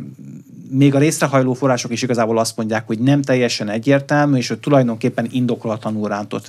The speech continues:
ö, fegyvert, ö, a, az ice ügynök. Ö, alapvetően itt ez az egyik, ö, vita. A másik vita is ez a politikai, meg hosszabb távon egyébként komolyabb probléma a Trump adminisztrációnak, tehát akárhogyan is döntenek ebben az ügyben,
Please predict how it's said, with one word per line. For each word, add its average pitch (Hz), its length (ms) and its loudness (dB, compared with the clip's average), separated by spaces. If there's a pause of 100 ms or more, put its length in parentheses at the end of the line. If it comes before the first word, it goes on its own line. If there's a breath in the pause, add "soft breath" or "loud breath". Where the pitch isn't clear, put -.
ö, 104 420 -4
fegyvert, 101 560 -6 (520 loud breath)
ö, - 60 -12
a, 104 640 -6
az 98 220 -6
ice 117 200 -4
ügynök. 143 340 0 (420 loud breath)
Ö, 117 160 0
alapvetően 135 600 2
itt 120 120 -2
ez 123 120 2
az 107 120 -2
egyik, 107 280 -2
ö, 120 240 2
vita. 147 320 0
A 117 140 -6
másik 143 360 0
vita 135 220 2
is 120 140 0
ez 143 200 2
a 131 300 2 (140)
politikai, 143 680 4
meg 127 240 -2
hosszabb 143 340 0
távon 120 300 0
egyébként 117 480 -2
komolyabb 123 380 2
probléma 110 420 -4
a 104 60 -4
Trump 107 260 -4
adminisztrációnak, 110 720 -4
tehát - 160 -2
akárhogyan 117 360 0
is 107 100 -2
döntenek 107 420 -6
ebben 104 240 -4
az 95 140 -8
ügyben, 117 480 -2